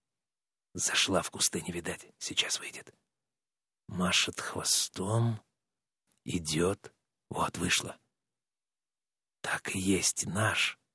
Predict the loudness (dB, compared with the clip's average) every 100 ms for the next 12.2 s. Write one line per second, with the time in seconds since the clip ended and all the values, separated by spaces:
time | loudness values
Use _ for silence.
0 | _ _ 0 4 4 0 -4 -4 -4 -10
1 | _ _ _ _ _ _ _ _ _ _
2 | _ _ _ _ _ _ _ -14 -12 -12
3 | _ _ _ _ 2 2 4 4 8 8
4 | 10 10 6 2 -4 0 2 2 -2 -2
5 | -2 0 0 -2 -4 -10 -20 _ _ _
6 | _ _ _ _ 4 6 4 0 2 2
7 | 2 2 2 6 6 6 4 2 0 -2
8 | -8 _ _ _ _ _ _ _ _ _
9 | _ _ _ _ _ _ -12 -6 -2 0
10 | 0 2 4 4 2 2 2 2 0 0
11 | 0 -2 2 2 2 2 0 0 -4 -2
12 | -4